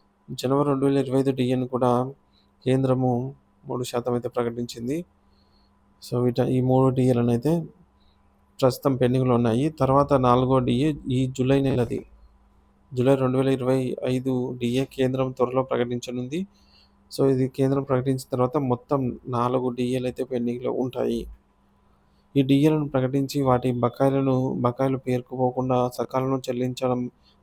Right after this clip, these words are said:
కూడా ప్రభుత్వానికి ఒక సవాలే. ప్రభుత్వం ముందున్న మార్గం మరియు ప్రణాళిక. ప్రభుత్వ వర్గాల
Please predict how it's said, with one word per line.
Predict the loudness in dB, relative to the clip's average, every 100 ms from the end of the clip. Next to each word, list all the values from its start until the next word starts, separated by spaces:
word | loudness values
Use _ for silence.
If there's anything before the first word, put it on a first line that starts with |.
| _
కూడా | 2 4 4
ప్రభుత్వానికి | 2 2 2 0 -2
ఒక | -2
సవాలే. | -4 -2 0 2 0 -4 -12 -20 _ _ _ 4
ప్రభుత్వం | 4 4 2
ముందున్న | 2 0 0
మార్గం | 0 0 0 0 -4 -2
మరియు | -2 0 0
ప్రణాళిక. | -2 -4 -2 -2 -4 -6 -8 _ _ _ _ _ _ _ _ _ 0
ప్రభుత్వ | 2 2 2 2
వర్గాల | 4 2 2 2 2